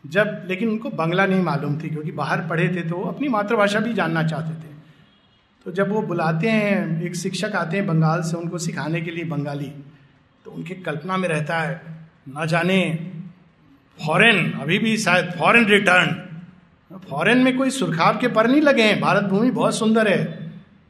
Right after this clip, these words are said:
ठीक है, घूम फिर के आ जाओ, लेकिन उससे ज्यादा नहीं। तो वो फॉरेन रिटर्न, कैम्ब्रिज में पढ़ा हुआ, पता नहीं कैसे होगा, कैसे रहता होगा, इसको मैं क्या सिखाऊंगा।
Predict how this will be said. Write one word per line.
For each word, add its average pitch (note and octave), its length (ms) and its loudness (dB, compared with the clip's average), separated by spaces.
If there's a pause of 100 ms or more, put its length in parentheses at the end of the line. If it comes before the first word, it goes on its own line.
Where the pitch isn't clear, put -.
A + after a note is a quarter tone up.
ठीक G#3 180 -2
है, G#3+ 140 0
घूम G3 180 0
फिर A3 160 2
के A3 100 2
आ F#3+ 140 6
जाओ, F#3+ 220 4 (580)
लेकिन E3 180 -2
उससे F#3 200 -2
ज्यादा F#3+ 280 2
नहीं। F#3 200 2
तो F3+ 140 -6
वो G3+ 460 -2
फॉरेन G#3+ 280 0
रिटर्न, B3+ 300 2 (640)
कैम्ब्रिज E3 340 2
में C#4 180 2
पढ़ा A3+ 180 -2
हुआ, A#3+ 280 2 (560)
पता D#3+ 200 -6
नहीं C4+ 140 4
कैसे - 320 0
होगा, F#3 440 4
कैसे F3+ 340 0
रहता D#3+ 260 0
होगा, F#3+ 440 -2 (540)
इसको G3 340 0
मैं D4+ 200 0
क्या D4 160 2
सिखाऊंगा। C4 880 2